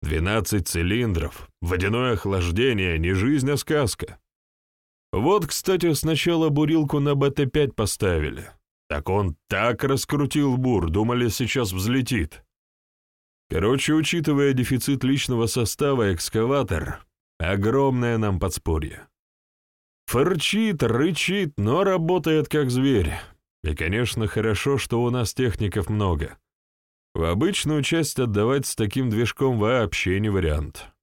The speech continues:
Да и ладно. Тут помогает уже хорошо. И не забудь, брось все силы на строительство казарм.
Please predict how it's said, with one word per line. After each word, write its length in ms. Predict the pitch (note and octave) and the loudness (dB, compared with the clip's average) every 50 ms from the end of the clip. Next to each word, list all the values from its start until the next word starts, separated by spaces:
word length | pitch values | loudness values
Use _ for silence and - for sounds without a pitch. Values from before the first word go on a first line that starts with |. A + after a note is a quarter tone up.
| _ _ _ _ _ _ _ _ _ _ | _ _ _ _ _ _ _ _ _ _
Да 220 | - D#2 D2+ E2+ F2+ | -6 -4 -2 0 0
и 120 | F#2 F#2 | 0 0
ладно. 600 | G2 G#2 A2+ C3+ D3 B2+ G2+ G2+ F#2+ F2 E2+ - - _ _ _ _ _ _ _ _ _ _ _ _ _ _ _ _ _ _ _ - | 0 0 0 0 0 -2 -2 0 0 0 0 -2 -6 _ _ _ _ _ _ _ _ _ _ _ _ _ _ _ _ _ _ _ -2
Тут 280 | F3+ F#3+ G#3+ D#3 - | 0 0 0 0 0
помогает 680 | - C#3+ C#3 C#3 C#3 C#3 C#3 D#3 F3 E3+ D3 B2 G#2+ B2 | 0 0 2 2 2 2 2 2 2 2 2 2 2 0
уже 260 | A#2 G#2 A2 C3+ C#3+ | 0 0 0 0 -2
хорошо. 720 | G#2+ - A#2+ A2 G#2+ G2 E2+ - - F2 D#2 C#2+ D2+ - - - _ _ _ _ _ _ _ _ _ _ _ _ _ _ _ | -2 0 0 0 2 0 0 0 -2 -2 -2 -2 -4 -8 -10 -16 _ _ _ _ _ _ _ _ _ _ _ _ _ _ _
И 140 | - D#2+ F#2 | -4 -2 -2
не 160 | G#2+ A#2 A#2 | 0 0 0
забудь, 640 | G#2+ A#2 A#2+ B2 B2+ B2 B2 F#2+ D#2+ - - - - - _ _ _ _ _ | 0 0 0 0 0 0 0 0 0 -2 -6 -10 -14 -16 _ _ _ _ _
брось 500 | - D#2+ D#2 F2 G2 A2+ B2+ B2+ A2+ - | -4 -2 0 0 0 2 2 0 0 -2
все 260 | - - - B2+ B2+ A2 | -4 -4 -2 -2 -2 0
силы 360 | - - C3 C3+ B2+ B2 A#2+ | 0 0 0 0 0 0 0
на 140 | A#2 A2+ G#2+ | 0 -2 -2
строительство 840 | - - A2+ A2+ A#2+ A#2+ A2 - A#2 G#2 F#2 - - - G#2 G2 | -4 -4 -2 0 0 0 0 -2 -2 -4 -4 -4 -4 -4 -4 -2
казарм. 600 | - G#2+ G2+ G2 F#2 F#2+ E2+ D#2+ D#2+ D#2+ D#2 | -2 -2 -2 0 0 0 0 0 0 -2 -4